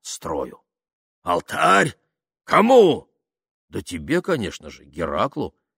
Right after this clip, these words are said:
в память о том, как ты спас Гесиону, как прорвал оборону Трои, твоей власти над людьми и чудищами и искусству боя». «Ой!» Геракл опустил дубину.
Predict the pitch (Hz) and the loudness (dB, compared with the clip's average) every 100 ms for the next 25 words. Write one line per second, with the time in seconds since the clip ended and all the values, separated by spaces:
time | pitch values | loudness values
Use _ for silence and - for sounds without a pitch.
0 | _ _ _ 95 113 117 90 76 123 131 | _ _ _ -8 -6 -6 -8 -8 -4 -4
1 | - 87 - 104 - 113 110 78 80 - | -6 -12 -12 -14 -10 -6 -6 -6 -14 -16
2 | 76 73 107 110 101 _ _ _ - 123 | -12 -6 -2 -2 -6 _ _ _ -6 -6
3 | - 95 98 80 120 120 - 92 95 127 | -4 -4 -4 0 0 0 -2 -4 0 0
4 | 117 85 - 80 90 98 101 - _ _ | -2 -6 -10 -8 -4 -4 -4 -8 _ _
5 | _ _ _ 90 123 170 127 135 160 143 | _ _ _ -4 -2 0 0 -2 -4 -4
6 | - 120 127 113 117 123 131 156 143 - | -6 -4 -4 -4 -4 -4 -4 -4 -6 -6
7 | 175 175 92 - 71 69 _ _ _ 85 | -8 -8 -10 -12 -14 -20 _ _ _ -12
8 | 80 - - 71 - - 135 180 180 - | -10 -10 -16 -18 -16 -8 -4 0 0 -2
9 | - _ _ _ _ _ _ _ _ - | -14 _ _ _ _ _ _ _ _ -18
10 | 80 76 71 64 60 _ _ _ _ _ | -12 -8 -6 -8 -12 _ _ _ _ _
11 | _ 82 95 87 80 85 85 95 - - | _ -8 -6 -6 -6 -8 -10 -12 -14 -14
12 | 80 73 87 80 64 - | -16 -14 -12 -12 -14 -18